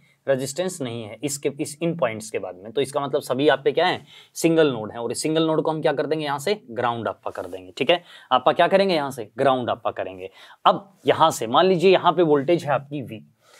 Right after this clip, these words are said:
ठीक है, तो पहले आपका नोडल एनालिसिस लगाएंगे, फिर उसके बाद में हम इसको सॉल्व करेंगे सोर्स ट्रांसफॉर्मेशन से।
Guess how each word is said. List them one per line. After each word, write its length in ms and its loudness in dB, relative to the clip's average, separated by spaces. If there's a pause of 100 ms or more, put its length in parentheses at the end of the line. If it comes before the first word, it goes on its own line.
(180)
ठीक 120 2
है, 60 8
तो 140 -2
पहले 240 8
आपका 200 6
नोडल 260 4
एनालिसिस 420 0
लगाएंगे, 380 2
फिर 180 0
उसके 220 0
बाद 220 2
में 100 -4
हम 120 -4
इसको 180 -2
सॉल्व 240 0
करेंगे 260 0
सोर्स 360 0
ट्रांसफॉर्मेशन 680 -4
से। 160 -14